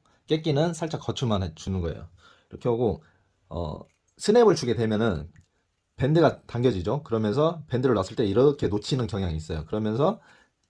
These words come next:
새끼손가락으로 이렇게 딱 밀어주는 역할을 하거든요. 그렇게 하면 이제 자연스럽게 넘겨가 들어갑니다. 자연스럽게. 어, 다른 제품 뭐 티티에프도 있고 볼트 고정도 있고 강구 고정도 있고 이렇게 다 버전별로 있어요. 근데 우선적으로,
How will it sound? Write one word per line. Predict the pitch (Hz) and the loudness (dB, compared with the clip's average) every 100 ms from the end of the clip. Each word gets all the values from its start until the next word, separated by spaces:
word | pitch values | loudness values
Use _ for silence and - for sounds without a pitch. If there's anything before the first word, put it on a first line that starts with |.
| - | -8
새끼손가락으로 | 190 196 185 160 127 110 98 | -2 0 2 4 4 4 2
이렇게 | 90 107 | -2 -4
딱 | - 104 - | -4 -4 -6
밀어주는 | 98 131 165 151 131 | 0 6 6 6 2
역할을 | 104 - 95 | 0 -2 -4
하거든요. | 92 147 104 92 151 - _ _ _ _ _ | -4 -4 -2 -4 -6 -10 _ _ _ _ _
그렇게 | 117 143 | -4 0
하면 | 117 | 2
이제 | 104 | 0
자연스럽게 | - 143 190 175 160 113 | 2 4 4 2 2 2
넘겨가 | 98 98 147 170 151 117 | 2 0 2 4 4 2
들어갑니다. | 107 95 87 82 76 - _ | 0 -2 -4 -4 -6 -8 _
자연스럽게. | - 101 95 80 - 82 - _ _ - _ | -6 -4 -4 -6 -8 -10 -12 _ _ -20 _
어, | - 95 | -10 0
다른 | 165 180 | 2 2
제품 | 147 131 | 0 0
뭐 | 104 101 | 0 -2
티티에프도 | 160 185 170 160 139 123 107 | -4 -2 -2 0 -2 0 -2
있고 | - 113 _ _ - | -2 -4 _ _ -6
볼트 | 117 135 | -2 0
고정도 | 123 113 92 | 0 0 -4
있고 | 82 151 175 190 - _ - | -2 -2 -2 -4 -14 _ -8
강구 | 117 123 | -2 0
고정도 | 107 98 | 0 -2
있고 | 80 - 117 85 | -4 0 2 2
이렇게 | 82 - 95 | -4 -6 -4
다 | - 95 | -4 -4
버전별로 | - 117 135 117 98 87 | -4 -2 0 0 0 -2
있어요. | 104 135 98 101 82 78 | 0 2 4 2 0 -6
근데 | 107 117 | -4 -2
우선적으로, | 151 139 123 113 214 139 78 | 0 -2 0 0 2 0 -2